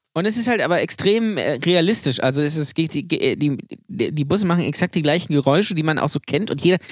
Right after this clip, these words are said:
ich glaube, das ist dann irgendwie, man hat so eine Verbindung zu Bus, weil man früher so als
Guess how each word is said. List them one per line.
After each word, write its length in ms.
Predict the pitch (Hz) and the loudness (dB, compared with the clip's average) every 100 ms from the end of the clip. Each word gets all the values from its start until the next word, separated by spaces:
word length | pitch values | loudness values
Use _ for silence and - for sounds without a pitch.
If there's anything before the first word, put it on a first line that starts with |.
| - | -12
ich 80 | - | -2
glaube, 280 | 202 226 | 2 2
das 160 | 196 175 | 2 -2
ist 260 | 185 - 165 | -2 -4 -2
dann 160 | 170 | 0
irgendwie, 300 | 180 185 143 | 0 0 -2
man 160 | 143 147 | -2 0
hat 140 | 180 | 0
so 80 | 196 | 0
eine 200 | 156 151 | -2 -2
Verbindung 460 | 147 139 196 180 139 | 0 0 0 0 -2
zu 160 | 127 | -2
Bus, 240 | 147 151 131 | 0 0 0
weil 80 | |
man 120 | 120 117 | -2 -2
früher 320 | - 147 147 | 0 0 2
so 180 | 135 113 | 2 2
als 260 | 123 - | 0 -4